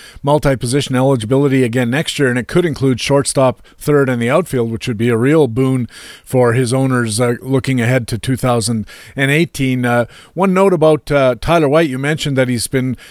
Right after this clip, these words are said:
uh, stroking home runs in Triple A at a higher rate, and he's still being patient. I wanted to draw people's attention to that. He's only, uh, he's still getting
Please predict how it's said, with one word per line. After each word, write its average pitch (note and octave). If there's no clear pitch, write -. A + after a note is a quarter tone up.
uh, A#2
stroking F3
home D3
runs D#3
in C3
Triple C#3+
A E3
at C#3+
a B2+
higher C3+
rate, C#3+
and C3+
he's C#3+
still G#3
being F#3
patient. D#3
I A2+
wanted C#3
to A#2
draw C#3
people's C#3
attention C3+
to A#2
that. C#3
He's A2+
only, C3+
uh, A#2+
he's B2+
still F3
getting C#3+